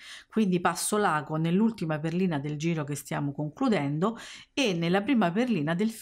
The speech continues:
del giro che abbiamo appena realizzato, in quello superiore. A questo punto la nostra coppetta,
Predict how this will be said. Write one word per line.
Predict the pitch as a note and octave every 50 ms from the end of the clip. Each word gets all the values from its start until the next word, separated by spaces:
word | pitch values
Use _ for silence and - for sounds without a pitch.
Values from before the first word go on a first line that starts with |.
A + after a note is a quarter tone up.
| -
del | - D#3+ D#3+ G3+ B3 -
giro | - C#3+ C3+ C#3+ E3 F3
che | G#3
abbiamo | G3+ F3+ D#3 C#3+ C#3+ D3+ F3
appena | F3 - - C#3 C#3 C#3 D3 C#3
realizzato, | C#3+ C#3 C#3 C#3 C3+ C3+ - C#3+ C3 B2+ C3 C3+ D3+ D3+ D3+ D3 - _ _ _ _ _ _ _ _ _ _ _ _ _ _ _ _ _ -
in | F3+ D#3+
quello | - F3+ D#3 D#3+
superiore. | D#3 - D#3+ D3 D3+ C#3 C3+ C3 C3 C3+ C#3 D3+ D#3+ D#3 - _ _ _ _ _ _ _ _ _ _ _ _ _ _ _ _ _ _ _ _ _ _ _ _ _ _ _ _ _ _ _ _ _ _ _ _ _ _ _ _ _ _ _ _ _ _ _ _ _ _ _ _ _ _ _ _ _ _ _ _ _ _ _ _ _ _ _ _ _
A | - B3+ -
questo | - A#3+ A#3+ - - D#4
punto | A#3 B3 B3 A#3+ B3 A#3+ - - C4+ C4 -
la | G3 G3+
nostra | G#3+ G#3+ G#3 G3 F#3+ - - - F3+ F3+ F3 E3+ E3+ E3 E3 -
coppetta, | - B3 A#3+ - - - E3+ E3 - - _ - G#3 G3+ A3 A3+ A#3